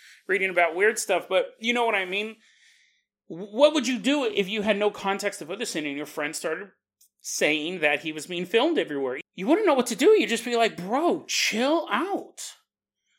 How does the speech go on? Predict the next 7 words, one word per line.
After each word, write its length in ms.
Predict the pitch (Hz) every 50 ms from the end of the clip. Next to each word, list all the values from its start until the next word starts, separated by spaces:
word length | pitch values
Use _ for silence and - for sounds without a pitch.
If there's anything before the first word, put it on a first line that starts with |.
| _ _
with 200 | - 220 262 254
<laughs> 20 | 233
this 340 | 240 - - - - - - -
ice 300 | 349 320 370 392 - -
cold 460 | - - 320 311 311 302 311 339 -
classic 640 | - - 311 - 180 196 190 - 226 196 - -
Coke." 380 | - - 143 135 120 - - -